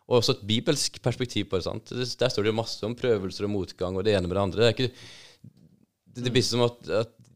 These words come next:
Speaker 1: de brevforfatterne i Bibelen har jo et veldig tydelig bilde at dette her er jo ikke, eh, svaret på det er ikke at livet kommer til å være bra, men at Gud er med gjennom ting, sant?
Speaker 2: Mm.
Speaker 1: Eh,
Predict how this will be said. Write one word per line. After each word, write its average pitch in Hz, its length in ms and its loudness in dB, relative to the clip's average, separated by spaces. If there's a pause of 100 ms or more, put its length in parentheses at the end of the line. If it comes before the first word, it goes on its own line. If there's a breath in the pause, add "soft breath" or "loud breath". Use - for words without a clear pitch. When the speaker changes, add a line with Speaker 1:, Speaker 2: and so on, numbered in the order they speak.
Speaker 1:
de 107 460 2
brevforfatterne 98 640 0
i 90 60 -4
Bibelen 107 240 -2
har 87 140 2
jo - 20 0
et - 80 -4
veldig 104 180 0
tydelig 92 240 -2
bilde 90 220 -2
at 101 80 -2
dette 104 160 -4
her 92 240 0
er 87 80 0
jo 90 60 -4
ikke, 101 240 -4 (720)
eh, - 300 -10 (760)
svaret 101 400 2
på 127 80 2
det 110 60 10
er 95 80 6
ikke 135 160 4
at - 100 -8
livet 87 220 -2
kommer 98 160 -4
til 98 80 0
å - 20 4
være 90 140 0
bra, 87 80 2 (240)
men 110 420 2
at - 180 -6
Gud 95 220 0
er 95 80 2
med 92 400 0
gjennom 107 340 -2
ting, - 220 -6 (240)
sant? - 320 -8
Speaker 2:
Mm. 113 160 -2
Speaker 1:
Eh, 92 480 -2